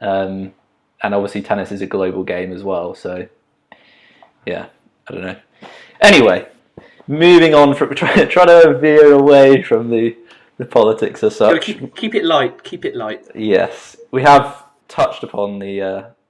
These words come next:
Speaker 1: I mean, the traditional big four, if you can still call them that, um,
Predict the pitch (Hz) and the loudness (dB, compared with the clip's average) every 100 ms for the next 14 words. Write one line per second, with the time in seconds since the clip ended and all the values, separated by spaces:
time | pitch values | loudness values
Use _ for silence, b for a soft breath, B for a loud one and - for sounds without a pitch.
0 | _ 113 104 101 95 - 107 - 104 95 | _ -18 -14 -14 -14 -8 -8 -8 -14 -12
1 | 101 - 104 98 110 _ _ _ _ 104 | -12 -12 -12 -12 -12 _ _ _ _ -20
2 | 101 98 - 95 - 98 92 95 101 b | -18 -18 -16 -16 -12 -12 -12 -14 -16 b
3 | b b b 110 107 107 107 | b b b -2 -2 -4 -10